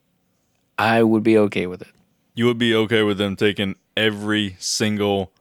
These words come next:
Speaker 2: bit of
Speaker 1: No.
Speaker 2: fucking data?
Speaker 1: No. No. Uh, I like the idea of them being able to analyze something like that,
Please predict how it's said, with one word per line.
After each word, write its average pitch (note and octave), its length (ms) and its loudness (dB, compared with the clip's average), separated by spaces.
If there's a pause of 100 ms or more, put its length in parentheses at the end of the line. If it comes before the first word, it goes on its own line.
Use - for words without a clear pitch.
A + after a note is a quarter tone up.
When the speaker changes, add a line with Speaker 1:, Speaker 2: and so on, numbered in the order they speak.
(520)
Speaker 2:
bit G#2 220 0
of G2 180 -6
Speaker 1:
No. B2 80 -2
Speaker 2:
fucking G2 320 0
data? F#2+ 440 0
Speaker 1:
No. D3+ 380 -2 (1120)
No. D#3 360 -2 (500)
Uh, - 120 -2 (840)
I C3 100 4
like D#3 220 4
the D3+ 120 4
idea C#3+ 480 4
of A#2 220 -2
them A#2+ 200 4
being A#2+ 220 2
able A2+ 240 2
to A2+ 180 -4
analyze A2 640 0 (400)
something C#3 380 0
like G2+ 200 2
that, F#2+ 280 0